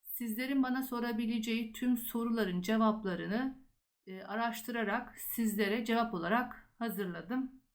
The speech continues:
Ha, bu soruların içerisinde ne olabilir diye düşünüyorsanız YouTube vergilendirme sistemi hakkında kısa bir bilgi vereceğim önce.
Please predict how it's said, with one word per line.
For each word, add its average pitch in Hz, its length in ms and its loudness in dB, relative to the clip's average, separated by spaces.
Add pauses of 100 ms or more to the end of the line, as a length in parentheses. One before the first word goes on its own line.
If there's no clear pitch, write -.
(280)
Ha, 226 180 -8
bu 247 280 -8
soruların 240 480 0
içerisinde 233 600 2
ne 247 60 4
olabilir 175 600 0
diye 175 180 -4
düşünüyorsanız 220 580 0
YouTube 226 360 -2
vergilendirme 226 640 6
sistemi 226 340 4
hakkında 220 460 6
kısa 226 220 2
bir 220 100 4
bilgi 220 280 6
vereceğim 170 420 4
önce. 170 520 -4